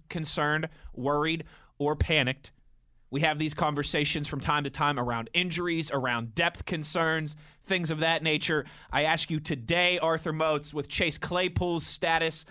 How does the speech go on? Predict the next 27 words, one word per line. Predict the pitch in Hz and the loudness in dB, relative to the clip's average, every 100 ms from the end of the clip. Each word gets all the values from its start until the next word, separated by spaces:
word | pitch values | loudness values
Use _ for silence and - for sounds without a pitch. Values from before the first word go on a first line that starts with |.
| - - - | -16 -12 -4
up | 156 151 | -4 -2
in | |
the | 147 139 | -2 0
air | 151 165 165 165 | 2 4 4 0
for | - 180 170 | -2 -2 0
this | 160 160 - | 0 -2 -2
weekend, | 151 165 151 165 156 | -2 -2 2 2 2
with | 143 | 0
his | - 180 | 0 0
status | - 180 160 156 | 0 2 2 2
for | - | 0
the | 151 | -2
rest | 143 160 - | 0 0 -2
of | 127 | -4
the | |
season | 113 - 196 269 233 160 139 | -2 0 0 0 0 2 2
maybe | 135 120 117 107 - - - | 2 2 0 -6 -12 -20 -8
seemingly | - 175 160 151 147 | -2 -2 0 -2 0
up | 156 151 | 0 0
in | 151 | -2
the | 143 139 | -6 -2
air | 147 143 | 2 2
too, | 135 170 156 139 131 - - - | 0 0 0 0 -2 -12 -10 -4
uh, | 139 | -4
what's | 131 170 - | 0 -2 0
your | 190 | 0
level | 175 175 170 156 151 | 0 0 2 2 0